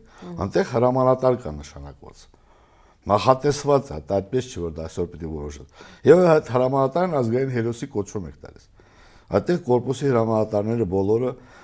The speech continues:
Speaker 2: մեկ ար-, ազգային հերոս է դառնում, մնացածը մարտական խաչի առաջին աշճանի ասպետներ։
Speaker 1: Մհմ։
Speaker 2: Այդ ուղղությամբ հրամանատարները դառնում են հանրապետության հերոսներ։ Երկրորդը,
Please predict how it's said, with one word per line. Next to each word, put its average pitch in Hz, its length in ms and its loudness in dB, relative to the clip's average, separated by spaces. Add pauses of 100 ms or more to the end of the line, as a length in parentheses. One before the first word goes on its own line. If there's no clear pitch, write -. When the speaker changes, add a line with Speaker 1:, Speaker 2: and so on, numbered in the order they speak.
Speaker 2:
մեկ 117 280 0
ար-, 104 300 2 (300)
ազգային 95 440 2
հերոս 107 300 -2
է 110 80 2
դառնում, 110 320 -2
մնացածը 104 480 -2
մարտական 92 500 -4
խաչի 95 320 -4
առաջին 92 400 -4
աշճանի 98 380 -8
ասպետներ։ 87 560 -8
Speaker 1:
Մհմ։ 175 260 -18 (280)
Speaker 2:
Այդ 127 260 4
ուղղությամբ 139 400 2
հրամանատարները 113 800 0
դառնում 101 380 0
են 120 120 -6 (920)
հանրապետության 110 800 0 (1200)
հերոսներ։ 101 640 0 (1200)
Երկրորդը, 135 840 4